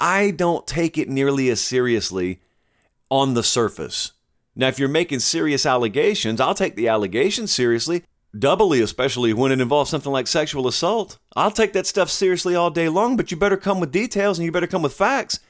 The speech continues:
You better not just expect me to take you at your word. And then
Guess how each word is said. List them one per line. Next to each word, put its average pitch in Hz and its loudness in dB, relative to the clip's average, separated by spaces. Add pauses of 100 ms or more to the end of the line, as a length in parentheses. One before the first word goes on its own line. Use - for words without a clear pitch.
(300)
You 156 -2
better 226 4
not 208 2
just 196 -2
expect - 0
me 175 -2 (340)
to 160 2
take 180 -2
you 175 2
at 175 0
your 135 0
word. 202 0
And 156 0
then 190 0